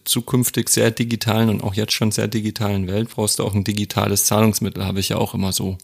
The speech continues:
propagiert. Ähm, so ein Vorteil von so einem digitalen Zahlungsmittel ist, du bist halt grenzüberschreitend. Das heißt, du musst, wenn du jetzt Geld zum Beispiel zu deinen, zu deiner Fahrerkollegin nach Kanada schicken wollen würdest,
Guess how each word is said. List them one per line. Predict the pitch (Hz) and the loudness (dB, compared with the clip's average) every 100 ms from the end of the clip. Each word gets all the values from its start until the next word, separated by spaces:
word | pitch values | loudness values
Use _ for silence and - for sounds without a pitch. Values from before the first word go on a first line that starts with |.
| _ | _
propagiert. | - 98 120 - - 101 - - - - - - - | -16 -8 -6 -6 -6 -6 -8 -14 -20 -18 -18 -20 -10
Ähm, | - 98 98 98 98 - - | -2 0 2 2 -2 -10 -12
so | - 113 | -4 -2
ein | 98 | 0
Vorteil | 107 117 131 131 | 2 2 4 4
von | 123 110 | 4 2
so | 113 | 2
einem | 107 | 0
digitalen | 113 117 113 107 104 | -2 -4 0 0 2
Zahlungsmittel | - 101 104 127 - 120 127 | 0 0 2 0 0 -4 -2
ist, | 127 - | 0 -2
du | 107 | -2
bist | 101 - - | -4 -2 0
halt | 110 110 - - _ _ - | 0 0 -4 -14 _ _ -8
grenzüberschreitend. | - 110 - 107 95 - 82 - - - _ _ _ _ | -2 0 0 -2 -4 -4 -8 -10 -14 -16 _ _ _ _
Das | - - | -4 0
heißt, | 101 101 - - - - | 2 2 0 -4 -20 -16
du | - | -6
musst, | 101 104 - | -2 0 0
wenn | 107 104 | 0 2
du | 104 | 2
jetzt | - - | 2 4
Geld | 104 127 151 | 4 4 2
zum | - 131 | 2 4
Beispiel | 123 - - 127 131 131 | 4 2 0 4 4 4
zu | 127 113 | 2 0
deinen, | 104 104 107 107 107 107 110 - - 101 - - 135 135 - | 2 2 4 2 0 -2 -4 -10 -14 -14 -16 -16 -14 -10 -4
zu | - | -2
deiner | 107 104 104 | 0 0 0
Fahrerkollegin | 107 104 113 - 110 107 110 110 | 2 2 2 0 0 0 0 2
nach | 104 98 | 0 0
Kanada | 120 127 131 127 | 0 2 2 0
schicken | - 131 131 | 0 0 0
wollen | 123 123 127 120 | 2 2 4 2
würdest, | 135 151 156 - | 2 2 2 0